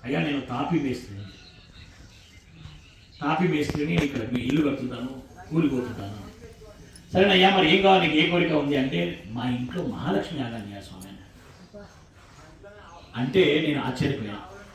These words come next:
"సరేనయ్యా, మహాలక్ష్మి యాగం మీ ఇంట్లో చేయాలి అంటున్నావు, నేను వచ్చి చేయాలి అంటున్నావు, నేను రావాలి అంటే నీకు నాకు ఎంత దూరమో తెలుసా?" అని అడిగా.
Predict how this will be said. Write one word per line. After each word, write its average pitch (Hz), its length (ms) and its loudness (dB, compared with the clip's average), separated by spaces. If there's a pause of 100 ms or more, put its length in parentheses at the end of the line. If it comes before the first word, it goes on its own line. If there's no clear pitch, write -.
"సరేనయ్యా, 185 400 0
మహాలక్ష్మి 180 580 0
యాగం 175 280 0
మీ 160 100 -4
ఇంట్లో 156 220 -2
చేయాలి 123 600 -2
అంటున్నావు, 135 520 -4 (1200)
నేను 185 320 2
వచ్చి 175 220 2
చేయాలి 110 520 -2 (380)
అంటున్నావు, 113 500 -6 (680)
నేను 170 280 2
రావాలి 202 480 6
అంటే 185 300 2
నీకు 202 220 0
నాకు 185 280 0
ఎంత 165 100 -2
దూరమో 180 340 6
తెలుసా?" 160 240 -2
అని 156 120 -2
అడిగా. 98 200 -6